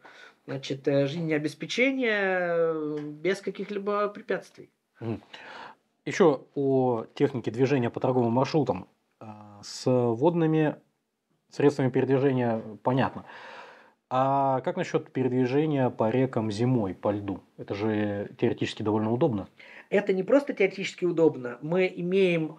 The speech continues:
Speaker 1: прямые подтверждения из, э, э,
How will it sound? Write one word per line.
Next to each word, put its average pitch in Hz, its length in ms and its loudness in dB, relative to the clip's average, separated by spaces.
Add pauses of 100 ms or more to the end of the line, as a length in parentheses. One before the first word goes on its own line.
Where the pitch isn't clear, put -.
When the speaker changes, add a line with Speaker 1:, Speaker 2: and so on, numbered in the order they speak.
Speaker 1:
прямые 185 340 0
подтверждения 160 760 -2
из, 143 220 -8
э, 135 340 -2 (480)
э, 135 540 -2